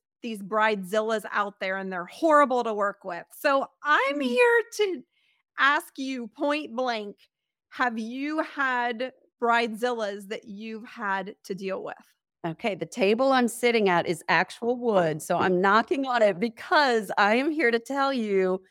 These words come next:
Speaker 2: zero. I have had zero problems, and interestingly enough, my, in fact, we had one this weekend.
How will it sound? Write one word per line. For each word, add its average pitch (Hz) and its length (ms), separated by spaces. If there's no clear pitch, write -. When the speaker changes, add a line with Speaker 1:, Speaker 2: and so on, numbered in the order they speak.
Speaker 2:
zero. 185 920
I 196 240
have 233 200
had 208 300
zero 185 920
problems, 165 800
and 165 280
interestingly 170 500
enough, 156 520
my, 170 380
in 160 180
fact, 202 200
we 175 140
had 170 160
one 170 240
this 196 220
weekend. 190 480